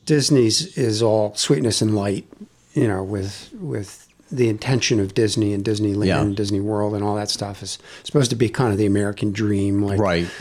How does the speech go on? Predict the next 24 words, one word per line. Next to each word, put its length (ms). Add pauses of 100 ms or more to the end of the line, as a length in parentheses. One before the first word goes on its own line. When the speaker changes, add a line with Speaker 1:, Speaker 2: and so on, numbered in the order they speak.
(140)
Speaker 1:
the 80
American 340
ideal, 560
or, 420
or, 320 (160)
you 140
know, 240
or, 140
or, 180
or 360
however 340
you 80
wanna 160
classify 500
it. 40
Speaker 2:
Can 100
I 20
just 220
interject 420
something 320
here? 240 (280)
Speaker 1:
Go 100
ahead. 200 (280)
Yeah. 80